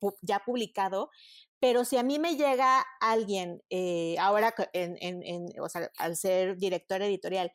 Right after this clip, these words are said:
que a lo mejor no tiene experiencia, algo publicado, pero me enseña com-, un, un escrito que hizo para tal trabajo de universidad o tal producción y todo,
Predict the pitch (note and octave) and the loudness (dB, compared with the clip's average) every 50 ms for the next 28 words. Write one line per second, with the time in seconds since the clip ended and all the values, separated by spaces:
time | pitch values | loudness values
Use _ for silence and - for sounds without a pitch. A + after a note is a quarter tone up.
0 | _ - _ _ _ _ _ _ _ - B3 A#3+ A#3+ A#3+ B3 - C#4+ C4+ D4 D#4 | _ -20 _ _ _ _ _ _ _ 0 2 2 2 2 0 0 0 0 0 0
1 | D4+ D#4 D4 C#4+ D4 C#4+ - - B3+ A#3 A#3 A3+ A#3 A3+ B3+ A#3 A3+ A3+ A3+ - | -2 0 0 0 -2 -2 -4 -4 -2 -2 0 0 -2 0 0 0 0 0 -2 -4
2 | - G3+ G3 G3 F#3+ - - A3 G#3+ G#3 F#3 F3+ - - G#3+ A3 G#3+ A3+ A3+ A#3 | -6 -6 -6 -6 -6 -4 -2 0 0 0 0 -2 -2 -2 -2 0 0 0 -2 -2
3 | C4 - - B3+ B3+ C4 C4 C4 C4+ C4+ C#4 C#4+ - - _ _ _ _ - C4 | -2 -2 -2 -2 -2 -2 -2 -2 -2 -2 -2 -4 -6 -10 _ _ _ _ 0 0
4 | B3+ B3 A#3+ - - A#3 B3 B3+ B3+ - A#3 A#3 B3+ C4 - - - - G3+ A#3+ | 0 0 0 -2 -2 -2 0 0 -2 -2 -2 -2 -2 -2 -4 -6 -6 -4 -2 -2
5 | A#3+ - - A#3+ A3+ A3+ - G#3 G3 G3+ G#3+ A3 G#3+ - - A3 G#3+ A3 A3+ A3+ | -2 -2 -4 -6 -4 -4 -2 -2 0 0 0 -2 -4 -4 -2 -2 0 -2 -2 -4
6 | _ - - - _ _ _ - G3+ F#3+ F#3+ F#3+ G3 F#3+ F#3+ F#3+ F3+ F3+ F3+ F3 | _ -20 -20 -20 _ _ _ 0 2 2 2 2 2 2 2 2 2 4 2 2
7 | F3 - - - _ _ - G3+ G3+ G#3 G3+ - A#3 A3+ G#3+ G3+ - A#3 A3+ A3 | 0 -2 -6 -12 _ _ 2 4 4 4 2 0 0 2 2 0 0 -2 -2 -2
8 | G#3 F#3+ F3+ F3 E3+ - - F3+ F3 G3 G3 G3 F#3+ - G3 F#3+ - - A3+ A3+ | 0 0 -2 -2 -2 -4 -4 -2 0 2 2 0 0 0 -4 -4 -2 -2 -2 -2
9 | A3+ - C4 C4 B3+ B3 A3+ - - - A#3+ B3 A#3 B3 B3+ B3+ | -2 0 0 0 0 -2 -4 -6 -4 -2 -2 -2 -2 -2 -4 -6